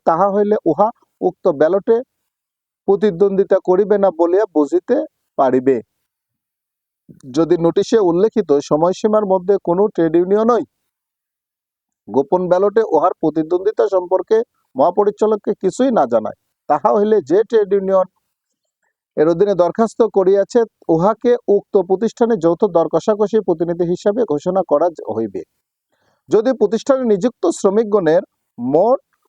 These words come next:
সংখ্যার অনন্য এক তৃতীয়াংশ শ্রমিক উহার সদস্য থাকে, মহাপরিচালক কর্তৃক অনুরোধ হইলে প্রত্যেক মালিক তাহার প্রতিষ্ঠানে বদলি ও সাময়িক শ্রমিক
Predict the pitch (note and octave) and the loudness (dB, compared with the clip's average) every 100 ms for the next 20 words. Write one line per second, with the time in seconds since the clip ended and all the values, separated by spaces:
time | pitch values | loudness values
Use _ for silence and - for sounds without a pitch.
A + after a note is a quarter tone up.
0 | _ _ _ _ G3 F#3 - A3+ A#3 - | _ _ _ _ -2 0 0 0 0 -2
1 | E3+ G3 A3 A3+ A#3+ - F3+ E3+ - E3 | 0 2 0 0 0 0 0 0 -4 -4
2 | - A3 A#3 A3 - A#3 - F#3 G3 A3+ | 0 0 0 -2 -2 -2 -2 0 0 -2
3 | - D3+ F3+ F#3 D3+ F3 - G#3 E3 C#3 | -2 0 0 0 -2 -2 -2 -4 -4 -4
4 | - C#4+ _ _ _ _ _ _ C3+ G3 | -4 -6 _ _ _ _ _ _ 0 2
5 | A3+ A3+ A3+ A3+ G#3+ G3+ F3 - A3+ - | 0 0 0 0 0 -2 -2 -2 -4 -6
6 | _ _ _ _ _ D3 F#3 A3+ A3+ A#3+ | _ _ _ _ _ 0 2 0 0 -2
7 | G#3+ G3+ G3 G3+ - F#3+ - - A3+ - | 0 0 2 0 0 -2 -2 -2 -2 0
8 | E3 F3+ A3 - - E3 G#3 G3+ D#3+ F#3+ | 0 2 -2 -2 -2 0 -2 -2 -2 -2
9 | - G#3+ G#3+ C#3 C#3 D#3 F3+ B3 - G3 | -2 -2 -2 0 -2 -2 -4 -6 -2 0
10 | E3 A#2 _ _ _ D3 F#3 A#3 C4+ _ | 0 -4 _ _ _ 0 2 -2 -2 _
11 | G3+ F3+ | -2 0